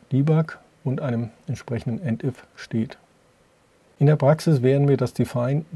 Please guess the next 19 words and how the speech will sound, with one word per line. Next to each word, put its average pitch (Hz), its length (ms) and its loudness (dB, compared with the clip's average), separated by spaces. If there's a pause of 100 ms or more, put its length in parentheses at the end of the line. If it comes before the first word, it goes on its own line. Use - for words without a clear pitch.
Debug 139 500 0
nicht 143 580 0
zu - 140 -4
Beginn 127 280 0
des 120 100 -6
Quelltextes 139 720 -4
definieren. 127 680 0 (400)
Wir 123 100 2
können 156 380 2 (100)
dem 120 140 -2
Compiler 139 480 -2
über 120 160 -6
Kommandozeilenoptionen 120 1160 -4
angeben, 131 480 0 (120)
welche 120 360 -4
Defines 127 540 -6 (460)
gesetzt 123 480 -4
werden 123 240 0
sollen, 135 420 0